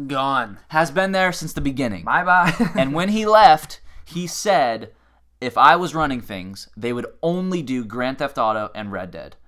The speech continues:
Speaker 2: not all this other stuff they're working on.
Speaker 1: He said it.
Speaker 2: Guess what?
Speaker 1: That's what
Speaker 2: I
Speaker 1: he said.
Speaker 2: could, I could, uh, look up the article and quote, you know, some journalist, but I'm not going to.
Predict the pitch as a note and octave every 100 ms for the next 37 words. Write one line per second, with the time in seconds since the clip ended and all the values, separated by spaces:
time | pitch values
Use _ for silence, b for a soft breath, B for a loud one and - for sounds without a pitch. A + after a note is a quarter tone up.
0 | - A2+ A#2+ B2+ B2 B2 - A2+ G#2+ -
1 | G#2 G2 F#2+ F2 E2 - - - - -
2 | - - - - b b - D#3 G#3 A#3
3 | - _ _ b b b _ _ _ _
4 | - D#3 A3 A3+ A3+ - D#3+ G#3 A#3 F#3+
5 | F3 E3+ F3+ F#3+ F3 D#3+ D#3 D3 D#3 E3+
6 | F3 D#3 D#3 D3+ E3+ E3 F3 C3+ B2 -
7 | D#3+ D#3 - _ _ _ _ _ _ -
8 | - C#3+ C3 B2+ - C#3+ C3 A#2 C3 C#3+
9 | C#3+ C#3 - C#3 D#3 D3+ B2+ G2